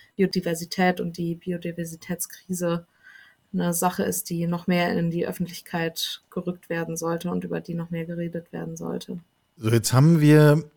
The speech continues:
Speaker 2: etwas getan. Naja, man könnte es wahrscheinlich beschreiben als ein ziemlich düsteres Bild, was wir gezeichnet haben. Mit globalen Konsequenzen,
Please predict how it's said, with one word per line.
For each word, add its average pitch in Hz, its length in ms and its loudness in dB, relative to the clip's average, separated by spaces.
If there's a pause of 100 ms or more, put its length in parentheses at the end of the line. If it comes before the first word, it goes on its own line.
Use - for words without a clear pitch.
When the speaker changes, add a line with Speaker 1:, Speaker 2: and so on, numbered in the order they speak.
(760)
Speaker 2:
etwas - 340 2
getan. 147 640 6
Naja, 139 280 6
man 127 160 6
könnte 151 260 4
es 131 160 0
wahrscheinlich 143 320 0
beschreiben 143 480 2
als 127 260 0
ein 123 200 0
ziemlich 165 440 0
düsteres 143 600 -2
Bild, 131 360 4
was 92 200 -4
wir 90 100 -2
gezeichnet 80 640 -4
haben. 69 280 -6 (520)
Mit 113 240 -4
globalen 98 480 4
Konsequenzen, 165 1000 2